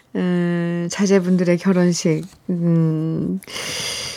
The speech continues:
큰일 치르실 것 같은데요. 박미성님께서도 서른 명이 넘는 손님을 집에서 치러, 이 접대를 하셔야 되잖아요. 어, <laughs> 제가 좀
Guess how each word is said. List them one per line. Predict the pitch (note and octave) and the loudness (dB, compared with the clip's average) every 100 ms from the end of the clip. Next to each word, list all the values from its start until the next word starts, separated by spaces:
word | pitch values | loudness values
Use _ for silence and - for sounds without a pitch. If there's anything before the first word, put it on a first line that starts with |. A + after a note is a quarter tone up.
| - - - - _ _ - | -14 -18 -20 -20 _ _ -6
큰일 | - D#4+ D#4+ | 2 6 6
치르실 | C4+ B3 C4 - B3+ | 6 4 2 2 2
것 | C4 | 2
같은데요. | G#3+ - A3 G3+ G3 A3+ D4 | 2 2 4 8 8 8 6
박미성님께서도 | A#3 A3+ G#3 A3 A#3 G#3+ G3+ F#3 F3+ F3 E3+ G3 A#3 D#4+ | 4 2 4 4 6 6 6 4 2 0 2 4 6 6
서른 | D4 C#4 D#4+ D#4+ | 4 2 4 6
명이 | D#4 C4 A3 G3+ F#3+ F#3+ F#3+ G#3+ | 8 8 8 6 6 6 6 6
넘는 | F#3+ F#3 A#3 B3 G3+ D#3+ - - | 6 8 8 8 8 4 -2 -6
손님을 | - A#3 G#3+ F3+ E3+ A3+ F4 E4+ _ _ _ _ _ _ | 0 2 4 4 4 4 2 -2 _ _ _ _ _ _
집에서 | - - G#3+ C4 A3+ | -4 2 6 6 6
치러, | G3 - C#4+ D4 B3 - - - - | 0 0 2 4 2 -2 -10 -12 -12
이 | G3 F#3+ F#3+ F#3 | -6 0 0 0
접대를 | - F#3+ A3 G3+ G#3+ | -6 0 4 6 4
하셔야 | G#3 G#3+ | 2 0
되잖아요. | E3+ E3 E3+ E3+ F#3+ G#3 - - - | 0 0 0 2 4 4 0 -14 0
어, | - G3 | 2 4
<laughs> | A#3 | 4
제가 | - A#3 A#3 G3+ | 4 4 4 2
좀 | - | 0